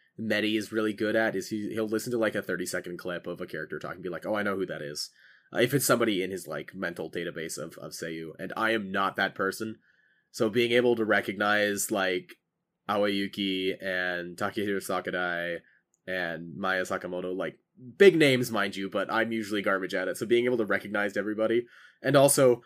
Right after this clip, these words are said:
my boy, Nakata Joji. Oh, I, I'm so happy, even though he got, like, the most bit part of all bit parts, and was one of the few <laughs> characters to actually die.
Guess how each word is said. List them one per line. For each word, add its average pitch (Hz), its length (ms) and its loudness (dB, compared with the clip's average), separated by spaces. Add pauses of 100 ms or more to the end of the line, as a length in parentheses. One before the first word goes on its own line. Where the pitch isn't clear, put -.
(180)
my 120 240 0
boy, 110 440 4 (580)
Nakata 131 360 2
Joji. 98 480 0 (120)
Oh, 143 380 10 (1080)
I, 123 220 8
I'm 135 200 2
so 147 240 6
happy, 127 340 4
even 170 200 8
though 156 140 8
he 143 220 4
got, 123 260 6
like, 120 200 2
the 127 80 2
most 120 400 0
bit 123 260 4
part 107 280 4
of 107 80 -2
all 101 160 4
bit 101 280 -2
parts, 92 500 -2 (400)
and 143 100 2
was 143 120 4
one 147 80 8
of 151 80 6
the 151 80 6
few 151 200 4
<laughs> - 0 -
characters 160 380 8
to - 180 4
actually 135 400 6
die. 107 540 4